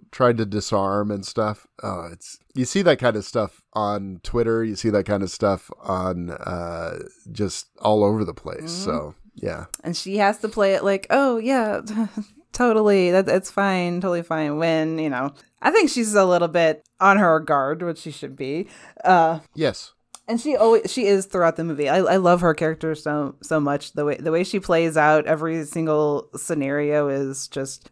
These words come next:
Speaker 2: is so,
Speaker 1: Mm-hmm.
Speaker 2: so smart. <laughs> And I love the way that she's portrayed. She's never one that's not on top of it, even when she's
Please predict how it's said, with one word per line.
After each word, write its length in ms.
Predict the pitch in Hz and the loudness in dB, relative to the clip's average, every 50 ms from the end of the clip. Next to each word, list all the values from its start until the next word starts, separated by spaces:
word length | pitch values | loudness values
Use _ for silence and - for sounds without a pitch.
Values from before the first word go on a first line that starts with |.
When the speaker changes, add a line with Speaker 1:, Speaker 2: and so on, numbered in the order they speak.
| _ - | _ -4
Speaker 2:
is 180 | - 170 160 - | -4 -4 -2 -4
so, 560 | - - - - 180 175 180 180 175 165 160 | -6 -4 -4 0 2 4 4 4 2 0 -4
Speaker 1:
Mm-hmm. 220 | 147 - 82 80 82 - _ _ _ _ _ _ _ _ | -8 -12 -16 -18 -18 -20 _ _ _ _ _ _ _ _
Speaker 2:
so 280 | - - - 208 190 202 | -10 -2 2 4 4 4
smart. 680 | 196 - - 185 165 156 127 123 127 - - - - 120 | 4 2 0 4 4 4 4 4 0 -6 -8 -8 -4 -4
<laughs> 60 | 175 - - - - - 156 - - - - | -4 -4 -6 -8 -4 -4 -4 -4 -6 -8 -4
And 340 | 156 151 143 139 139 135 - | -2 -2 -2 -2 -4 -4 -2
I 60 | 160 | -2
love 180 | 165 175 175 170 | 0 0 0 0
the 80 | 165 156 | 0 0
way 140 | 156 156 | 2 2
that 180 | 151 147 92 - | 2 0 -2 -2
she's 220 | - - 151 143 | -6 -8 -10 -8
portrayed. 400 | - 143 143 - - 143 131 131 | -6 -8 -6 -4 -2 -4 -4 -4
She's 220 | 135 - 156 151 147 | -4 -6 -8 -6 -2
never 640 | 151 156 156 156 156 156 156 156 147 143 139 135 - - - - - _ _ - | -2 0 2 2 2 2 2 2 4 2 0 -2 -4 -10 -20 -20 -20 _ _ -10
one 260 | 160 165 170 170 165 | -6 -2 0 0 2
that's 200 | 165 165 160 - | 0 0 -2 -2
not 340 | 160 151 151 151 156 156 151 _ _ _ _ _ - | -4 -2 0 0 0 -2 -4 _ _ _ _ _ -2
on 160 | 170 165 160 | -2 -2 0
top 240 | - 170 147 139 - | 0 0 0 0 0
of 140 | 151 139 139 | -2 -2 -2
it, 140 | 131 127 | -2 -2
even 320 | - 156 165 160 160 160 151 | 0 -2 -2 0 0 0 2
when 220 | 151 151 147 151 | 0 0 0 -2
she's 580 | 139 - - - 151 147 147 143 143 - - | -2 -4 -6 -8 -8 -8 -8 -8 -8 -10 -12